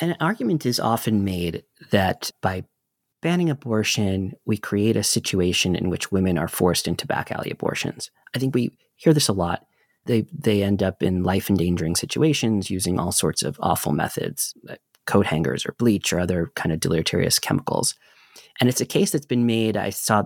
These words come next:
saw it made by Caitlin Flanagan in the, in The Atlantic. And then Alexandra, in your debate with Jill Filipovich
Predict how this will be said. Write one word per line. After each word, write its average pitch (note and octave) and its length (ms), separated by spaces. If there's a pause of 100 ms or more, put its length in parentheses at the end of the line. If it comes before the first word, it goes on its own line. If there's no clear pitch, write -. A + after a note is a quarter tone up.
(100)
saw - 180
it - 80
made G2 180
by F2 180 (120)
Caitlin F#2+ 300
Flanagan F2 480
in G#2 80
the, G#2 160 (160)
in G2+ 100
The F#2+ 80
Atlantic. C#3+ 480 (580)
And A#2+ 160
then A#2 360
Alexandra, A#2 560
in G#2+ 100
your A2 140
debate G2+ 360
with G2 160
Jill F#2+ 300
Filipovich F#2+ 800